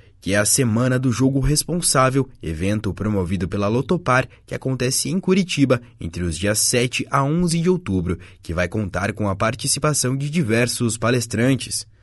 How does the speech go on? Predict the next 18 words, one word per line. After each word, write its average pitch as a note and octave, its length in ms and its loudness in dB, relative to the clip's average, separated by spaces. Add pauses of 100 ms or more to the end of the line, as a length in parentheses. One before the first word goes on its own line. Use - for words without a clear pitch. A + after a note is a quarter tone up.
Fábio F2 460 -2
Veiga G2 440 2
também F#2+ 280 -2
destacou A#2+ 520 0
a B2+ 60 2
participação D3+ 840 0
da D3+ 140 2
vice-presidente D3 920 -2
do D3+ 100 0
conar, C#3 520 2 (220)
Juliana E2+ 540 0
Albuquerque, A#2 680 0 (240)
que F2+ 120 -6
vai F2+ 200 2
abordar A2 480 2
a A#2 60 2
publicidade C3+ 720 0
responsável C3+ 800 0